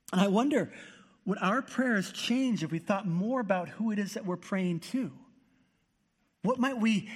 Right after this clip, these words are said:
ask? What might we confess? How might we praise? Well, Paul starts out with those three words, "for this reason."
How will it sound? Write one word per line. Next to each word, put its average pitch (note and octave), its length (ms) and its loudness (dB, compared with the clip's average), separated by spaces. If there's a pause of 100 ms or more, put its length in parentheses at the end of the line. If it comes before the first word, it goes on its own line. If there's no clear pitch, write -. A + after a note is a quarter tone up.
(180)
ask? G3+ 560 0 (920)
What A#3+ 200 2
might A3+ 200 4
we G3+ 260 4 (200)
confess? G3+ 1000 2 (320)
How A3 200 0
might A3+ 240 2
we G3+ 140 2
praise? F#3+ 1080 -4 (1600)
Well, F#3+ 80 -4
Paul A3+ 180 -2
starts G3+ 300 -2
out G#3 140 4
with F3+ 120 -4
those D#3+ 180 -2
three F#3 200 0
words, F#3 300 0
"for G3+ 260 -2
this F#3 200 -4
reason." D3+ 560 -2